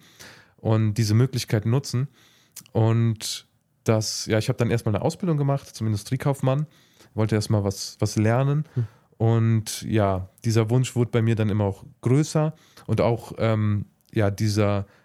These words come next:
Speaker 1: Ruf oder der Wunsch bei mir, auch bei mir in der Gemeinde zu dienen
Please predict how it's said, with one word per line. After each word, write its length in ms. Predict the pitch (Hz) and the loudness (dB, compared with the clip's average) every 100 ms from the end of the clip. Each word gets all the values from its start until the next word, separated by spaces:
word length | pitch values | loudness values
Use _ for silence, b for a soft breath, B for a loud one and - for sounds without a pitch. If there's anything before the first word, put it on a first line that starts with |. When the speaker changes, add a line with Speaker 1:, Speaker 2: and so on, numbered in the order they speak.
| b | b
Speaker 1:
Ruf 380 | 117 139 156 - | 2 2 0 0
oder 160 | 117 107 | 0 2
der 200 | 104 101 | 0 0
Wunsch 300 | 139 147 - | 0 -2 -2
bei 120 | 123 | 0
mir, 340 | 123 127 127 b b b b | 2 2 0 b b b b
auch 300 | 117 113 - | -2 -2 -4
bei 160 | - 113 | -2 2
mir 180 | 123 143 | 4 4
in 100 | 135 | 4
der 100 | 120 | 2
Gemeinde 920 | 120 113 120 127 120 117 113 110 - | 2 2 2 2 2 2 2 0 -4
zu 240 | - 120 | -6 -4
dienen 640 | 104 123 147 131 135 139 | 0 2 4 4 2 -2